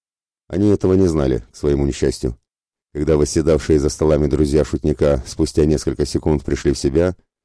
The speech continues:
трое из них вскочили с проклятиями со своих мест. И зря. Рыжебородый гигант казался со стороны огромным, даже грузным, а потому и медлительным. Но это было очень обманчивое впечатление.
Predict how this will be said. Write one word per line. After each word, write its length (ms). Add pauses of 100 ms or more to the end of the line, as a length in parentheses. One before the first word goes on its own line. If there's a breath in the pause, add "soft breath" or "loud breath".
(220)
трое 320
из 100
них 160
вскочили 440
с 80
проклятиями 640
со 120
своих 340
мест. 280 (400)
И 100
зря. 320 (720)
Рыжебородый 720
гигант 420
казался 440
со 140
стороны 360
огромным, 520 (200)
даже 300
грузным, 460 (280)
а 80
потому 360
и 60
медлительным. 680 (560)
Но 100
это 180
было 200
очень 240
обманчивое 480
впечатление. 720